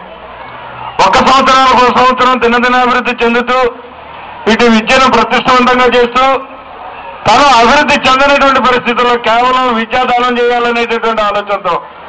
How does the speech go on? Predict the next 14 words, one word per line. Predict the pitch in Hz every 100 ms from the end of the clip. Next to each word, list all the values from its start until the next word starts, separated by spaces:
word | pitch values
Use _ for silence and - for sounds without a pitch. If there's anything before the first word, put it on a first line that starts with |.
| - - - - - - -
ఎందుకంటే | 202 254 254 254 254 226 196 175 - - - -
నిన్న | 190 247
ప్రారంభించినటువంటి | 247 247 262 254 269 254 262 254 262 247
స్కూల్ | 214 220 254 254
రేపటికి | 233 240 240 254 240 214 190 - - - -
కోట్లలో | 220 247 277 262
ఎదిగేటటువంటి | 240 233 247 240 240 247 233
పరిస్థితులు | 226 233 233 240 247 285
ఉన్నటువంటి | 233 233 233 226 214
నేటి | 220 240 240 226 170 - - - - - - - - - - 202
పరిస్థితుల్లో | 233 254 262 262 262 269 262 - - - - - - -
ఇరవై | 214 262 277 285 277 277
ఒక్క | 269 269
సంవత్సరాలైనా | 247 254 254 285 285 269 262